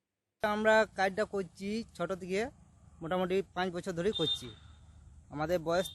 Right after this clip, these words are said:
থাকতে, মোটামুটি পনেরো বছর যখন বয়স থাকে তখন থেকে করছি কাজটা। তো আমরা এই কাজটা লোকের থেকে শিখেছি, ওদের দেখে দেখে কাজটা শেখার মধ্যে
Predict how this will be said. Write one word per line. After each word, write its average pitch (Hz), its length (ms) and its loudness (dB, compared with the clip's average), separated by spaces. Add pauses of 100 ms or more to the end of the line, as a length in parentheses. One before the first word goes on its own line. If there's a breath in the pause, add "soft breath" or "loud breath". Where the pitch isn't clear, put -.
(140)
থাকতে, 180 280 -4
মোটামুটি 180 420 0
পনেরো 185 300 -2
বছর 180 260 -2
যখন 170 240 -2
বয়স 165 240 -2
থাকে 196 200 -4
তখন 175 300 -4
থেকে 170 300 -8
করছি 170 260 -8
কাজটা। 170 340 2 (560)
তো - 60 -6
আমরা 170 300 2
এই 175 100 4
কাজটা 175 280 2 (440)
লোকের 151 220 -4
থেকে 196 200 2
শিখেছি, 139 400 -4 (300)
ওদের 156 160 0
দেখে 160 200 -2
দেখে 190 220 4
কাজটা 175 260 0 (100)
শেখার 185 360 0
মধ্যে 185 300 4